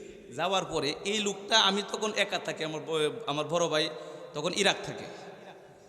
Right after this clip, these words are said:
তো আমি যে একা থাকি, তো তার তো জাগা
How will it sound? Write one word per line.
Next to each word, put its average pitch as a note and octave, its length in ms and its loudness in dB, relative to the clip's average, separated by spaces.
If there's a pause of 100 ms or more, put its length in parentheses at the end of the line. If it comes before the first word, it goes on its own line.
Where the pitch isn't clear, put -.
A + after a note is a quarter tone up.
(220)
তো D#3 80 0
আমি G#3 200 4
যে B3 100 0
একা B3+ 160 0
থাকি, G#3 240 -2
তো F3 100 -6
তার G3+ 400 -6
তো A3+ 260 4
জাগা F#3+ 500 6